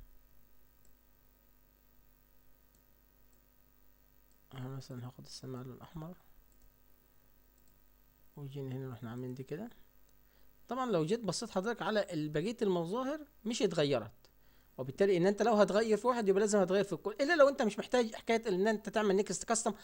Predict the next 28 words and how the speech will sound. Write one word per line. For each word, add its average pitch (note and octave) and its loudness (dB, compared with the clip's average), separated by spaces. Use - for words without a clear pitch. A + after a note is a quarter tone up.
أو A3 10
المظاهر. C#3 4
طيب - 0
تعال D#3 2
نبدأ E3+ -2
نقول D#3+ 2
مثلًا G3+ 2
هنا، C4+ -4
طبعًا C#4+ -2
لازم A#3 0
آخد A3 0
حدث F#3+ -2
أو B2 -2
إيفنت F#3 2
معايا، G3 -2
فهقول G3+ 2
له G3 2
مثلًا F#3+ 0
الحدث F3 -2
بتاعي F3 0
when G3 8
this F#3+ 0
a F3+ 0
sprite E3+ -2
click، A3+ 0
لما F#3 0
أضغط F3 0
على F3 4